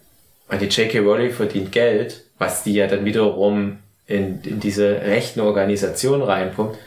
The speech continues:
Und was wäre, wenn dieses überschüssige Geld von vornherein von mir so in die Richtung gelenkt wurde, damit sie's in den Nerdship-Podcast <laughs> über Patreon investiert?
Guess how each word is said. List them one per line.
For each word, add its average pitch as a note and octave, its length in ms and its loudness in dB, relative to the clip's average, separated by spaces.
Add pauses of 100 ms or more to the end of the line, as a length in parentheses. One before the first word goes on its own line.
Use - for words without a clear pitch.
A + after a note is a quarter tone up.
(340)
Und F2+ 100 -6
was B2+ 300 -2
wäre, A#2 300 2
wenn F#2+ 120 -2
dieses C3 300 -4
überschüssige C3 720 -2
Geld A#2 500 0 (800)
von - 220 -10
vornherein C3 540 2
von A2+ 260 -2
mir D3+ 260 4
so C#3+ 200 2
in B2+ 120 2
die A#2+ 140 2
Richtung C#3+ 380 0
gelenkt C3 520 0
wurde, A2+ 540 2 (320)
damit G#2+ 300 -4
sie's D3 240 0
in G#2+ 80 -6
den F#2+ 140 -4 (140)
Nerdship-Podcast - 1200 0
<laughs> - 60 -18
über G#2 240 2
Patreon G#2 540 0
investiert? F2 840 -4